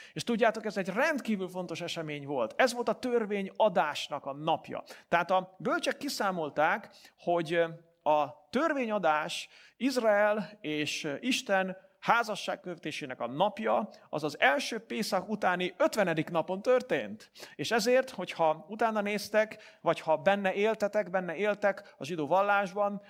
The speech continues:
akkor pontosan tudjátok, hogy a Shavuot ünnepe az ma már elsősorban nem is az első termés ünnepe, hanem a törvényadás ünnepe. És azt ünnepelték, ö,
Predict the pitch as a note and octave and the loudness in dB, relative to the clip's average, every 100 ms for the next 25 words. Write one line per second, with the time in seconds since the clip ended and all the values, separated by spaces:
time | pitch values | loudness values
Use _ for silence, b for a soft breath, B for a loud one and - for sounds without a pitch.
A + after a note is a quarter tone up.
0 | B D#3+ E3+ D#3+ G#3 G3+ - E3+ A3 F3 | B -2 -2 0 -2 -2 -4 -2 -4 0
1 | F#3 F3+ F#3+ F3 C#3+ C#3 G3 F#3+ F3+ D3+ | 2 2 -4 -6 -6 -2 2 2 2 -4
2 | F3+ G3 G3+ G3+ G#3 G#3+ - B B - | -2 0 0 4 4 4 -4 B B 2
3 | D#3 D3+ - _ _ - D3+ G#3 F3+ D#3+ | 2 2 -12 _ _ -8 2 2 4 4
4 | F3+ F#3+ - _ _ _ F#3+ G3 G3 F#3+ | 2 0 -6 _ _ _ 2 2 0 -8
5 | E3+ E3+ F3+ A3+ G3+ G3 - - - _ | -4 -2 2 2 2 2 0 -4 -12 _
6 | D3 C#3+ C#3+ C#3+ - G3+ G3 - F3 E3 | 4 4 2 -4 2 2 2 -2 -6 -4
7 | G3 F#3+ F3+ D#3+ D#3 - F#3+ E3+ - D#3 | 4 4 4 -2 -6 -4 -2 -2 0 2
8 | D#3+ - - D3 C#3 - G#3 F#3+ D3 C3+ | 2 -2 -6 -4 -4 -4 0 0 -2 -6
9 | B2+ A#2+ A2+ - C#3+ A#2+ - A2+ - B | -8 -8 -10 -10 -10 -12 -12 -14 -14 B
10 | B D#3 A#3 A#3+ - A#3+ A3+ G#3+ G#3 G3+ | B -2 2 2 2 2 2 4 2 2
11 | G#3 G#3 - b b - D#3+ D3+ | -2 -2 -6 b b -2 2 4